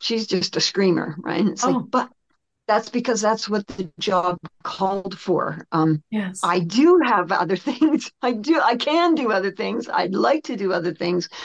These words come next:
Speaker 1: I've done other things. That's what this two hours call, it's called True Story, and it basically takes you through my forty-five years in the industry. So, um, with tales and, and,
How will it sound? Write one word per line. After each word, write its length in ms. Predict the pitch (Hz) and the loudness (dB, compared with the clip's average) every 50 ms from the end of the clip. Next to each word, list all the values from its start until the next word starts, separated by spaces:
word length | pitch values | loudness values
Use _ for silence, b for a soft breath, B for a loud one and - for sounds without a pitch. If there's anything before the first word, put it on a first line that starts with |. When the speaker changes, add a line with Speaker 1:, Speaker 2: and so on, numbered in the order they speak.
| B B B B B B | B B B B B B
Speaker 1:
I've 220 | - 180 175 165 170 | -4 -2 -2 -2 0
done 220 | - 247 262 277 | 0 2 2 2
other 240 | 254 240 214 202 190 | 2 2 2 2 0
things. 300 | 160 190 180 175 180 180 | 2 2 2 2 2 0
That's 260 | - 190 277 262 - 226 | 0 -2 -2 -2 -2 -2
what 140 | 226 220 | -2 -2
this 200 | - 233 220 - | -2 -2 -4 -4
two 240 | - - - 254 233 | -4 0 2 2 4
hours 580 | 220 196 190 190 190 185 180 180 180 - - - b b b b b _ - | 4 2 2 2 2 2 0 0 -4 -6 -10 -12 b b b b b _ -6
call, 200 | - 196 180 185 | -2 0 2 2
it's 200 | - - 190 - | 2 0 -2 -2
called 260 | - 220 208 202 196 | -2 -2 0 0 0
True 220 | - - - 240 226 | -2 -4 -2 -2 -2
Story, 520 | - - - 226 226 226 190 175 170 175 | -2 0 2 2 4 4 6 6 4 4
and 100 | 180 185 | 4 0
it 100 | 185 - | -2 0
basically 520 | - 202 190 196 - - 175 - 196 196 185 | 2 2 2 2 0 -2 -4 -2 0 0 0
takes 340 | - - 185 180 - - - | 2 2 0 0 0 0 0
you 100 | 185 175 | 0 0
through 480 | - - - 170 175 175 170 165 170 B B B B B B - | 0 -2 0 4 4 6 4 4 2 B B B B B B -2
my 220 | 180 185 180 180 | 0 0 0 0
forty-five 680 | 185 - - 170 170 170 175 170 - 165 160 160 156 - | -2 -2 0 2 2 4 2 2 2 0 0 0 0 -2
years 360 | 170 160 160 160 165 160 165 | -2 -2 0 0 0 2 2
in 140 | 170 170 165 | 2 4 6
the 180 | 160 165 165 175 | 6 6 4 4
industry. 520 | 180 170 151 156 - - - - 185 151 | 4 2 2 0 -2 -4 -6 -6 -6 -4
So, 480 | 156 - - - 185 175 175 180 180 170 - _ - | -4 -4 -2 -2 0 0 0 0 0 -2 -4 _ -4
um, 440 | - 170 170 170 170 170 165 175 - _ _ _ _ B B B B _ | 0 0 2 2 2 0 0 -2 -4 _ _ _ _ B B B B _
with 160 | 175 180 180 | -2 -2 0
tales 440 | - - 185 175 170 180 175 160 170 | -2 -2 0 2 2 2 2 2 0
and, 180 | 190 180 175 160 | 0 0 0 0
and, 340 | - - 175 170 170 165 | 0 -2 -2 0 -2 -2